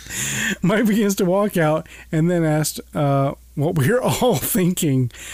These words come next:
Uh, Mister Randolph, "Does Missus Denton really look like that?" <laughs> Mister Randolph looks down and says, "Unfortunately, yes."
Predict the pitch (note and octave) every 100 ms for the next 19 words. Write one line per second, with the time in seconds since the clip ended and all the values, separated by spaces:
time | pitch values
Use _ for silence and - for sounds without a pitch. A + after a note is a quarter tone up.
0 | - - D3+ G3 F#3+ F#3+ B2+ D#3 G3 F3
1 | D3+ F3 - - - - - - C#3 B2+
2 | D3 D#3+ F#3 - - - - D3+ - D3
3 | C3 D3+ D#3+ D#3 E3 D#3 D3 - G3 E3
4 | G3+ D3+ B3+ F#3+ - - - - - G#5
5 | A5 - - - - - G3 F3 F#3+ E3
6 | G#3 F#3 F#3+ F3 E3 F#3 - E3+ D#3+ D#3+
7 | D#3+ D3+ - D3 C#3 C3 - - - -
8 | - - - - - - - - E3+ C#3+
9 | E3+ D#3+ D3+ D3+ D#3+ C#3+ C3+ G#2+ F#2+ -
10 | - - -